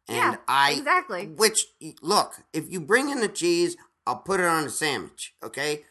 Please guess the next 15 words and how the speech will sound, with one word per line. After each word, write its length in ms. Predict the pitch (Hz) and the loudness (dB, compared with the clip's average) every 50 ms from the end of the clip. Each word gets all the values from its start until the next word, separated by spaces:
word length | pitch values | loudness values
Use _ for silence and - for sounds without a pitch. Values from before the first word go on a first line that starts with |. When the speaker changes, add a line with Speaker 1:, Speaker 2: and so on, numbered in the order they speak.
| _ _ _ _ - | _ _ _ _ 2
Speaker 1:
But 300 | 170 185 156 131 - - - _ _ _ _ - | 4 6 6 6 2 -2 -10 _ _ _ _ -10
a 60 | 131 | -6
grilled 340 | 123 160 214 247 233 - - | 0 4 4 4 4 4 2
cheese 560 | - 190 190 160 135 120 120 120 123 - - _ _ _ _ _ _ _ _ _ - | 2 4 4 4 2 0 -2 -6 -8 -10 -12 _ _ _ _ _ _ _ _ _ -2
is 520 | 135 151 147 131 139 139 131 127 - - _ _ _ _ _ _ _ _ _ _ _ _ - | 0 2 2 2 0 -2 -2 -4 -6 -8 _ _ _ _ _ _ _ _ _ _ _ _ -8
American 440 | - 120 143 151 151 151 120 120 107 | -6 -2 0 2 2 0 0 -4 -8
cheese, 300 | 120 120 110 90 73 - | -6 -6 -6 -6 -8 -10
just 260 | - - 127 127 127 | -10 -6 -4 -2 -2
like 120 | 127 123 107 | -2 -2 -4
a 60 | 110 | -6
cheeseburger 680 | - - 170 175 160 127 107 113 110 110 98 95 98 | -4 -2 0 0 0 0 -2 -2 -2 -2 -2 -4 -6
is 100 | 95 87 | -6 -6
American 440 | 98 104 107 107 98 92 87 87 87 | -6 -4 -4 -4 -4 -4 -6 -10 -12
cheese, 380 | 82 - 85 78 76 - - - _ _ _ _ _ _ _ _ _ _ _ _ _ _ _ _ 98 | -12 -12 -12 -12 -14 -16 -20 -20 _ _ _ _ _ _ _ _ _ _ _ _ _ _ _ _ -16
okay? 400 | 101 113 123 127 131 139 127 | -10 -6 -6 -4 -4 -6 -8